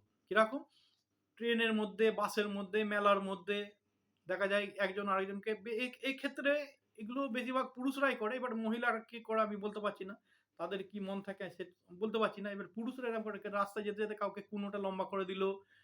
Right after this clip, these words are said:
বা পিঠ, হয়তো বাসে আছে, একজন মহিলা দাঁড়িয়ে আছে, তাকে পিঠে ঠেসান মেরে মেরে তাকে মানে টাচ যাকে বলে সেটা করলো, তো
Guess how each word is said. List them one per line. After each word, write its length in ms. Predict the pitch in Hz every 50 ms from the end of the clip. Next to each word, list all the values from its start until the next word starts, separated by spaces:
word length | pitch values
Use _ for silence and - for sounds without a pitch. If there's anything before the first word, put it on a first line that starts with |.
| _ _ _ -
বা 80 | 175 180 180 - - -
পিঠ, 160 | 220 214 - 208 - - - _ _ _ _
হয়তো 200 | - 214 208 220 -
বাসে 260 | 180 208 - - 240 240
আছে, 220 | 254 254 262 277
একজন 300 | 214 170 185 190 208 214 208 202
মহিলা 340 | 202 202 208 220 233 233
দাঁড়িয়ে 280 | 220 202 214 220 226 233
আছে, 80 | 226 214
তাকে 160 | 214 202 - -
পিঠে 180 | 214 214 214 214
ঠেসান 280 | 214 - 202 - 220 214
মেরে 180 | 208 208 208 208
মেরে 180 | 202 202 196
তাকে 220 | - 196 190 214 202 196 196 _ _ _ _ _ _ _ _ _ _ _ _ _ _ _ _ _ _ _ _ - 175
মানে 180 | 180 190 190 190 190 190 185 -
টাচ 180 | - 254 254 254 - - - _ _ _ _ _ -
যাকে 340 | 202 202 185 180 185 - 185
বলে 240 | 156 147 151 190 269 320 277
সেটা 320 | - - 196 196 196 208 202 196
করলো, 320 | 190 - 208 202 196 196 190
তো 120 | - 202